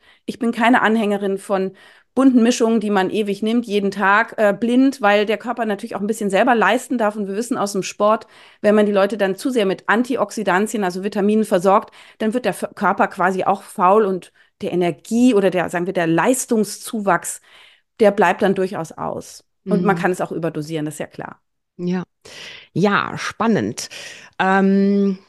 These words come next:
Speaker 2: genau, jetzt haben wir mit ma-, einigen Mythen auf jeden Fall aufgeräumt. Mehr ist da natürlich auch in deinem Buch noch zu lesen und alle Links dazu finden wir hier auch in den Shownotes. Vielleicht ganz Schluss, äh, ganz, äh, kurz zum Schluss.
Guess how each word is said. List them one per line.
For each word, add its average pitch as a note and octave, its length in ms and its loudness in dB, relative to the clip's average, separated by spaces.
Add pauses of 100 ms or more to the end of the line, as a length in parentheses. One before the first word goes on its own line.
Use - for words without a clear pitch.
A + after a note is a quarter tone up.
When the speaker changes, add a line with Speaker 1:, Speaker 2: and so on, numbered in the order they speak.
(220)
Speaker 2:
genau, E3+ 260 2
jetzt C#3 140 -4
haben F#3 80 2
wir F3+ 140 4
mit F3 260 -2
ma-, G3 220 2
einigen A#3 400 6
Mythen B3 260 4
auf F3 160 0
jeden A3+ 200 0
Fall G#3 200 -2
aufgeräumt. A3+ 640 0
Mehr G#3+ 480 0
ist - 240 -10
da G3+ 80 -4
natürlich F#3+ 500 -4
auch F#3 220 -2
in F#3 160 -2
deinem F3 440 0 (100)
Buch D4 320 4
noch B3 180 -2
zu - 140 -8
lesen A3 340 0
und F#3 160 -4
alle F3+ 280 2
Links G3+ 340 -2
dazu G3 260 -6
finden F#3+ 380 -2
wir E3+ 80 0
hier F3+ 240 0
auch - 160 -6
in F3+ 100 0
den E3+ 160 0 (320)
Shownotes. C4+ 460 2
Vielleicht A3+ 380 0
ganz D4+ 380 -2
Schluss, D#4+ 460 -2
äh, G3 320 4
ganz, B3 440 -2
äh, F3+ 160 -2
kurz - 320 0
zum A3 180 0
Schluss. C#4 500 2